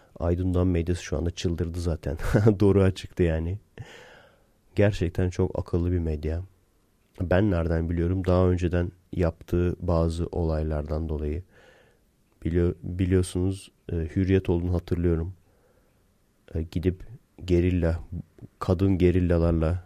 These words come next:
röportaj yaptıklarını hatırlıyorum ve delilenmiştim gerçekten. On, on beş sene önce falan oluyor bu olay. Sonra öyle bir şey yapmadılar bir daha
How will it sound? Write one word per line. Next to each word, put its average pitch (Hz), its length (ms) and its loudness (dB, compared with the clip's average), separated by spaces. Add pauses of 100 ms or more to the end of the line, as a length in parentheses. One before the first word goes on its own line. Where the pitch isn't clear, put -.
röportaj 82 640 0
yaptıklarını - 500 -4
hatırlıyorum 80 480 -2
ve 82 140 0
delilenmiştim 80 640 0
gerçekten. - 400 -4
On, 85 300 0 (260)
on 90 200 2
beş 90 160 0
sene 82 140 2
önce 85 200 2
falan 85 240 4
oluyor 80 300 2
bu 78 100 0
olay. 80 220 0 (1120)
Sonra 98 440 4
öyle 95 240 6
bir 95 60 -2
şey 92 180 2
yapmadılar 78 520 0
bir 82 100 -2
daha 78 200 -2